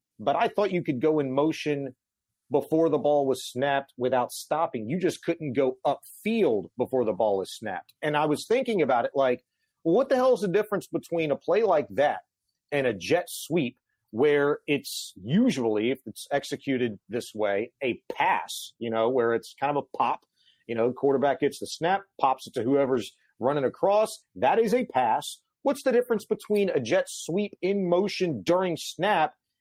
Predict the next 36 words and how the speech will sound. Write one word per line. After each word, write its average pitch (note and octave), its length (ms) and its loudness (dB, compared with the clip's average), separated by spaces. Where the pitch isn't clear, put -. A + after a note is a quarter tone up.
and D#3+ 320 2
you D#3 240 0
going E3+ 340 2
left D3+ 380 0
to D3+ 100 0
right C3 380 0
motion A#2+ 500 0
before C3 420 2
the G#2 100 0
snap? F#2+ 360 -10
I D3+ 160 0
think G3 240 -2
it F3+ 100 -2
was D3+ 140 -4
because C#3+ 340 -4
he B2+ 160 -12
turned E3 480 -6
up D3+ 220 0
just D#3+ 340 -2
slightly E3 680 -2
before D3 360 2
the C#3 80 2
ball C#3 260 2
was A#2+ 220 -2
snapped, C3+ 340 -2
and A#2+ 100 -4
that's C3+ 200 0
what C#3+ 100 0
was B2 140 -2
called. D#3 320 0
But C#3+ 140 -2
the B2+ 60 -8
thing C#4 360 0
about B2 280 0
it D3 80 2
is, C#3 300 -2